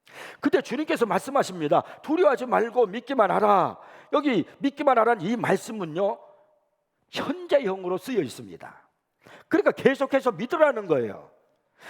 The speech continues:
"너 아까 날 믿고 내게 왔지? 그리고 내게 기도했지, 구했지? 그때 믿었던 것처럼 지금도 계속 믿어. 내 딸이 죽었다고 해도 그 말을 들어도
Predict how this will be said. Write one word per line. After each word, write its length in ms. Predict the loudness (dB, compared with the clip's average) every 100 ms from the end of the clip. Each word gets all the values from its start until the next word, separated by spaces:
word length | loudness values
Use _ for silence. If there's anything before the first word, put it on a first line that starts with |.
| -2
"너 140 | 2 2
아까 380 | 0 -2 0
날 240 | 2 0 0
믿고 360 | -6 -6 -4
내게 240 | -4 -2 0
왔지? 520 | 0 -2 -2 -4 -4 -10 _ _ _ _ _ _ _ _ _
그리고 220 | -4 -2 2
내게 300 | 4 4 2
기도했지, 600 | -2 -2 2 2 0 -10
구했지? 640 | 0 2 2 -2 -2 -2 -10 _ _ _ _ _ _ _ _ _ _ _ _ _
그때 380 | -4 -2 -2 -2
믿었던 440 | 0 -2 0 2
것처럼 260 | 2 2 -4
지금도 360 | -4 0 2
계속 440 | 4 2 2 0 0
믿어. 440 | 2 2 0 -10 -20 _ _ 0
내 180 | 0 4
딸이 260 | 2 2
죽었다고 580 | -8 -4 0 2 4 4
해도 240 | 4 2
그 120 | 0 2
말을 260 | 2 2
들어도 440 | 0 2 4 4